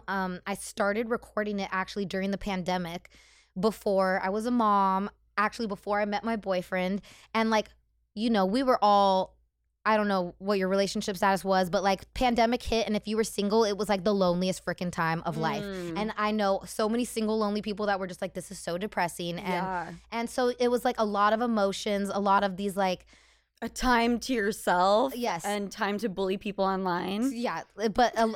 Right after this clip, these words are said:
Speaker 1: it was a lot of emotions at that time.
Speaker 2: Yeah.
Speaker 1: And so I really got, like, more, um, like, more emotional, I guess you could say. I've made love songs and, like, a couple sad songs before, but for the most part, my songs were all, like,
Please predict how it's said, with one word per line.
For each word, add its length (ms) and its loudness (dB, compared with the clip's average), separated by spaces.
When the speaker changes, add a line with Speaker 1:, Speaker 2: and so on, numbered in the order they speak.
Speaker 1:
it 100 6
was 120 2
a 80 6
lot 260 6
of 80 2
emotions 560 0
at 140 -2
that 160 -2
time. 300 -4
Speaker 2:
Yeah. 300 -4
Speaker 1:
And 200 -4
so 480 2
I 120 2
really 360 0
got, 360 2
like, 260 -4
more, 480 2
um, 260 -2
like, 200 -4
more 320 0
emotional, 480 -2
I 80 -2
guess 180 -10
you 80 -6
could 140 -14
say. 160 0
I've 160 2
made 160 0
love 260 4
songs 380 4
and, 40 2
like, 120 0
a 40 0
couple 260 0
sad 220 2
songs 220 -2
before, 300 0
but 160 0
for 100 2
the 80 4
most 220 2
part, 180 2
my 80 2
songs 320 0
were 100 0
all, 160 6
like, 220 0